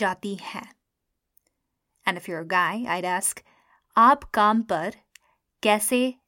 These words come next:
जाते हैं?" So tell me how you would say,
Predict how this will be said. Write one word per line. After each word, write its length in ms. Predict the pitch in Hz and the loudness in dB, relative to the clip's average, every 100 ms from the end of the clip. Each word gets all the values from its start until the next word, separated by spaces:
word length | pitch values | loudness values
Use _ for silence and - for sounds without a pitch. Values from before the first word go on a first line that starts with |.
| 196 | -4
जाते 360 | 196 180 - 196 185 | -2 -2 -2 -6 -8
हैं?" 160 | - 143 - _ _ _ _ _ _ _ _ _ _ _ _ _ _ _ _ _ _ _ _ - | -10 -10 -12 _ _ _ _ _ _ _ _ _ _ _ _ _ _ _ _ _ _ _ _ -4
So 100 | 214 208 | -2 2
tell 180 | 277 311 | 2 2
me 100 | 320 254 | 0 0
how 80 | 214 202 | 0 0
you 100 | 196 | -4
would 100 | 180 - | -6 -6
say, 120 | 185 | -6